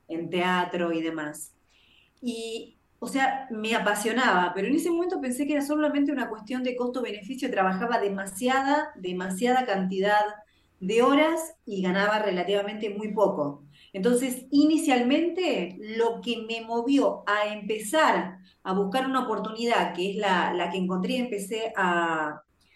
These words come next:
a transitar, fue, eh, estar incómoda con el dinero.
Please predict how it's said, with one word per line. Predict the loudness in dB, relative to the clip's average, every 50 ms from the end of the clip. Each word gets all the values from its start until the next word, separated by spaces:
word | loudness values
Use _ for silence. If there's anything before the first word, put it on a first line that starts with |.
| _ _ _
a | -4 -2 2
transitar, | 2 2 2 0 -2 -4 -2 0 2 4 4 4 2 0 -2 -6 -12 _ _ _ -2
fue, | 2 4 4 6 4 4 2 0 -4 -8 -16 _ _ _ _ _ _
eh, | -8 -6 -4 -2 -2 0 0 0 0 0
estar | 0 0 0
incómoda | 0 0 -2 -2 0 0 0 0 0
con | 0 0
el | 0 0 -2
dinero. | -2 -4 -4 -6 -6 -6 -8 -10 -14